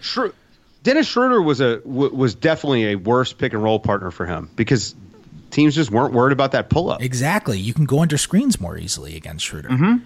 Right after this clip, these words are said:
Speaker 2: It's not as scary. If you, if you are able to bring in someone, like, even just, like, like a George Hill type, it's just gonna be better. By the way, I don't know how many minutes they would play together. Again,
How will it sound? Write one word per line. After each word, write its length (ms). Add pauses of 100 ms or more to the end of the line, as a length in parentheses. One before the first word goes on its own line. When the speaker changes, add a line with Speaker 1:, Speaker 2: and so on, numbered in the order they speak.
Speaker 2:
It's 240
not 200
as 220
scary. 460 (320)
If 200
you, 460
if 240
you 240
are 140
able 260
to 120
bring 220
in 200
someone, 480
like, 200 (120)
even 380
just, 280
like, 460 (680)
like 180
a 100
George 600
Hill 340
type, 480 (500)
it's 280
just 260
gonna 140
be 100
better. 300
By 240
the 80
way, 480 (800)
I 80
don't 120
know 60
how 160
many 200
minutes 360
they 140
would 220
play 220
together. 540 (140)
Again, 440